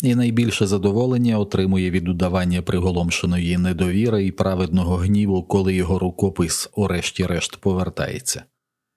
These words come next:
Це трапляється приблизно раз на три місяці,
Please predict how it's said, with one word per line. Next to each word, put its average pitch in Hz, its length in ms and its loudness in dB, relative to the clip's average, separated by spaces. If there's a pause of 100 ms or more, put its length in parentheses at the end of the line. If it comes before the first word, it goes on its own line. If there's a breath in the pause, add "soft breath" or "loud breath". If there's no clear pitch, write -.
(320)
Це - 160 -2
трапляється 147 600 0
приблизно 123 560 2
раз 113 200 0
на 110 120 4
три 107 220 0
місяці, 78 600 -2